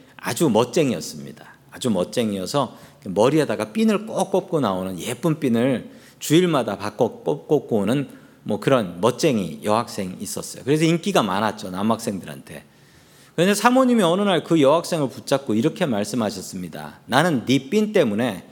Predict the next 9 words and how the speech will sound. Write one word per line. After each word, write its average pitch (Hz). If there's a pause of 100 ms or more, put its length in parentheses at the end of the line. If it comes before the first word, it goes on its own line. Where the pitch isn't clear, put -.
(100)
실족했다." - (920)
아니, 135
중학생을 220
붙잡고 113
사모님이, 147
어우, 120
진짜 120
별난 139
분이라고 110